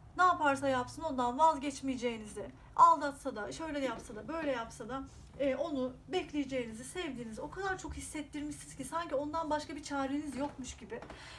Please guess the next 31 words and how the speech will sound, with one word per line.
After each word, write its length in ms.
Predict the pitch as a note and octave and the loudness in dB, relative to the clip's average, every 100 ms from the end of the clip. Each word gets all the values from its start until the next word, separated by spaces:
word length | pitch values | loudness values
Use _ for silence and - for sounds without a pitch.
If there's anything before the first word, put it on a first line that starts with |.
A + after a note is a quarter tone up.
| - | -6
E, 280 | B3+ B3 A#3 A#3 - - - - - | 0 0 0 -4 -10 -16 -20 -20 -8
onu 220 | F#4 F4 | -6 -4
çok 180 | - G4 | -6 2
fazla 260 | F#4 D#4 | 4 4
yükseltmişsiniz 800 | C4 A#3 - B3+ A#3+ A#3+ - B3 | 2 -6 -2 -2 -2 -6 -6 -6
ve 40 | A#3 | -6
yüceltmişsiniz. 840 | A#3 G#3+ A3+ A3 A#3 - - A3 - - - | -6 -4 -4 -6 -10 -12 -12 -14 -16 -18 -16
Siz 440 | - - G4 D#4 | -10 0 0 0
verdikçe 600 | D#4+ E4+ D#4+ D#4+ - D#4 | 0 0 0 -2 -6 -2
o 180 | D4 C4+ | 4 4
almış. 400 | A#3 A3+ G#3+ - - - - - | 4 0 -4 -10 -16 -16 -20 -14
Siz 400 | - F#4 F#4 D#4 | -2 2 2 4
verdikçe 520 | D#4+ D4+ D4 - B3+ | 4 4 0 -2 0
o 240 | B3+ C4+ | 4 6
almış. 440 | - A#3 A3 A3 - - - - | 4 0 -4 -12 -14 -16 -14 2
Yani 380 | C#4 D#4+ D#4 D4+ - - | 4 4 2 -6 -12 -8
biz 220 | B3 E4+ - - - - | -2 -2 -4 -14 -18 0
zannediyoruz 680 | C#4+ E4 D4+ D#4 E4+ - | 2 2 -2 -6 -8 -8
ki, 140 | - A#3 | -12 -10
hep 140 | B3+ | -10
söylüyorum 500 | - C#4+ B3+ C4+ C4+ A#3 | -6 -2 -2 -2 -6 -8
bunu. 140 | G#3 G#3 - - - - - - - | -14 -16 -20 -20 -20 -20 -20 -18 -8
Biz 200 | C4+ C4+ | -4 2
zannediyoruz 600 | C#4+ C#4 C#4+ D#4+ D#4 - | 4 4 2 -2 -8 -8
ki 140 | A#3 | -4
ben 100 | C#4 | -2
onu 180 | D4+ C#4+ | 0 -2
ne 80 | D4 | -2
kadar 340 | D#4 C#4 A#3+ | -2 0 0
çok 180 | A#3 C4 | -2 -10
seversem, 600 | - D4 A#3 A3 - A3 | -4 -2 0 -2 -6 -10